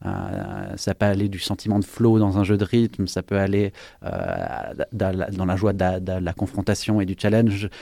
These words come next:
dans les jeux de stratégie au tour par tour, on va se retrouver dans des dynamiques plus proches, euh, des échecs. Euh,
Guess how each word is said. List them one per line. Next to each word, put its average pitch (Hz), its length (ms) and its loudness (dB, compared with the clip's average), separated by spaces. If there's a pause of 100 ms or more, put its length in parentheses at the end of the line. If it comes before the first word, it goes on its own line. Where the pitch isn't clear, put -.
dans - 100 -8
les 95 80 2
jeux 101 120 2
de - 40 -6
stratégie 107 540 4
au 104 80 8
tour - 200 -4
par - 180 0
tour, 117 260 2
on 98 100 0
va 92 100 -2
se - 100 -12
retrouver 107 240 -4
dans 95 80 0
des 92 80 -2
dynamiques 95 360 -2
plus - 120 -4
proches, - 320 -4
euh, 95 80 -2
des 90 160 -2
échecs. 120 360 4 (380)
Euh, 95 180 -4